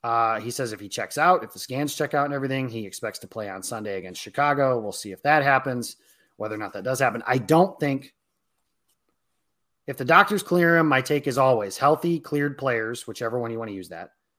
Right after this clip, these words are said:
they play. And Rodgers is the preferred starter for this team. And, and that's the way it's going to work. Now, when they are not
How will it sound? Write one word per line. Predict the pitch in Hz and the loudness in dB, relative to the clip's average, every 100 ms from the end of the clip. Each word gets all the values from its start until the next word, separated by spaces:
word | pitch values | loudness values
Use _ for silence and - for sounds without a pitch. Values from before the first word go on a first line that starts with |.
| _ _ | _ _
they | 120 | -8
play. | - 123 - _ _ _ _ _ _ | -6 -6 -8 _ _ _ _ _ _
And | 110 | -2
Rodgers | 110 131 156 143 | 2 2 0 -2
is | 135 | -4
the | |
preferred | 127 127 139 127 | -6 -6 -6 -4
starter | - 117 113 | -2 -2 -2
for | - 104 | -4 -8
this | 101 | -10
team. | - 101 131 _ _ _ _ _ _ _ _ 120 | -10 -12 -14 _ _ _ _ _ _ _ _ -10
And, | 117 117 113 | -6 -6 -6
and | 110 110 | -6 -4
that's | 127 - | -4 -2
the | |
way | 120 113 | -2 -2
it's | - | -2
going | 101 92 | -8 -6
to | |
work. | 107 110 - _ _ _ _ _ - | -6 -6 -10 _ _ _ _ _ -2
Now, | 120 120 | 2 4
when | 123 | 2
they | 127 | 2
are | 123 123 | 2 2
not | 165 277 180 | 6 6 6